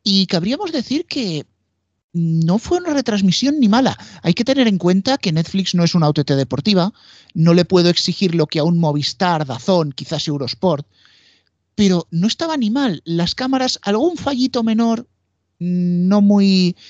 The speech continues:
no muy apreciable. Los rótulos parecían sacados de dos mil cinco, pero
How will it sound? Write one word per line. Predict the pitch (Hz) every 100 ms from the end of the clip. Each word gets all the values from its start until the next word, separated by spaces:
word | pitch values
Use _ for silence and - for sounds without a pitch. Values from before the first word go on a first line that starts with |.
| - -
no | 185
muy | 202 196
apreciable. | 185 170 - 202 202 214 220 _ _ _ _
Los | 175 180
rótulos | 180 220 240 220 220
parecían | 208 190 220 214
sacados | - 196 190 190
de | 185
dos | 180 180
mil | 180 170
cinco, | - 269 214 160
pero | 156 151